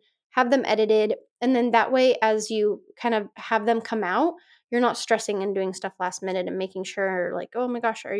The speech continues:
am I gonna be able to post it in time?" Anyway. Okay, so the first episode of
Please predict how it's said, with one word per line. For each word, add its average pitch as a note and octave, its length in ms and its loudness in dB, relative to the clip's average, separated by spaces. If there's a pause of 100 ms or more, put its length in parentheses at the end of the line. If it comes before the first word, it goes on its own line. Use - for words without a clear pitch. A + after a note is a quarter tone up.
am G#3 100 -6
I G#3 80 -4
gonna G#3 120 -4
be G#3 80 -2
able G3+ 160 -4
to F#3+ 60 -6
post - 280 -10
it G#3+ 60 -6
in G#3+ 120 -8
time?" G#3 320 -10 (600)
Anyway. A#3 180 -4 (800)
Okay, B3+ 220 2
so A#3 340 4 (200)
the A#3 40 0
first D#4+ 300 0
episode A3+ 480 2 (100)
of G3+ 420 -2